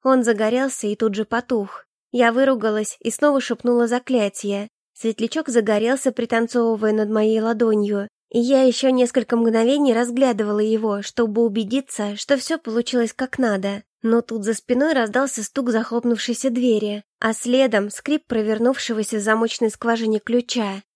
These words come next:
«Эй, кто там?» крикнула я и услышала шевеление позади. «Ричард?»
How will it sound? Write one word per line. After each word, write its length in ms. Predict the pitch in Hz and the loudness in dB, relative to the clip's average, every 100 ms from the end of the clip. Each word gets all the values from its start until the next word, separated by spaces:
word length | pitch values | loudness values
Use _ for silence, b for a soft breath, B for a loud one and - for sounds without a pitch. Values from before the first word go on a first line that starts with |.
| _ _ _ | _ _ _
«Эй, 380 | - 320 311 226 | 0 2 4 2
кто 320 | - 302 349 | 0 2 2
там?» 360 | 359 226 180 - _ | 4 2 2 -6 _
крикнула 460 | - 247 240 240 226 | 0 0 2 2 2
я 320 | 226 240 247 - | 2 2 0 -2
и 120 | - | 0
услышала 480 | 233 294 302 254 220 | 0 0 0 0 -2
шевеление 560 | - 220 226 233 226 | -2 0 2 4 2
позади. 680 | 214 226 233 233 214 196 202 - _ _ _ | 0 -2 -2 -2 0 -2 -4 -14 _ _ _
«Ричард?» 640 | 226 226 208 247 277 - | 0 0 0 -2 -4 -10